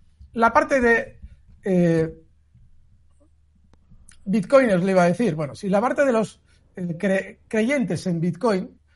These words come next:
que va a establecerse como una moneda de intercambio, que va a sustituir a otras y ese mercado va a ser viable, eso es falso.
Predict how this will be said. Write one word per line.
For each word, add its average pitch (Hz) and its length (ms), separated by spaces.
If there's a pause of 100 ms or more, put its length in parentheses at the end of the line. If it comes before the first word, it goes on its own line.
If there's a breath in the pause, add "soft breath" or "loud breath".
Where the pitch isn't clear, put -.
(120)
que 160 120
va 170 320
a 160 100
establecerse 151 600
como 156 200
una 165 140
moneda 147 320
de 143 80
intercambio, 156 920 (240 soft breath)
que 165 120
va 175 140
a 151 40
sustituir 160 640
a 147 160
otras 156 520
y 147 200
ese 165 200
mercado 151 500 (360 loud breath)
va 156 140
a 139 40
ser 160 200
viable, 208 440
eso 190 200
es 180 120
falso. 147 380